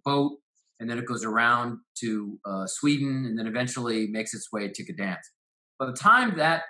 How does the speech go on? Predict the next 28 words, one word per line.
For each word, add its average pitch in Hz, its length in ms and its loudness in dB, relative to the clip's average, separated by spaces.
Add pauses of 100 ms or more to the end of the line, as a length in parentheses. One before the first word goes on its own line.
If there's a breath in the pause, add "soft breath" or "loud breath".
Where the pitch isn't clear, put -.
(160)
that, 135 480 2
um, 110 320 2 (440)
the 127 100 -2
material 147 360 2
gets 147 280 0
to - 140 -10
Poland, 143 360 0
it 120 80 -6
may 139 100 0
have 120 140 -2
changed 131 280 -2
hands 117 460 -2
multiple 143 320 -2 (100)
times. 85 420 0 (340)
And 139 100 2
then 147 80 6
even 180 180 6
when 165 120 4
it 160 80 2
gets 160 180 0
to 131 60 -2 (100)
Poland, 151 300 4
it - 20 6
has 123 140 2
to - 40 -10
go 123 80 -2
through 117 200 -4
multiple - 360 -6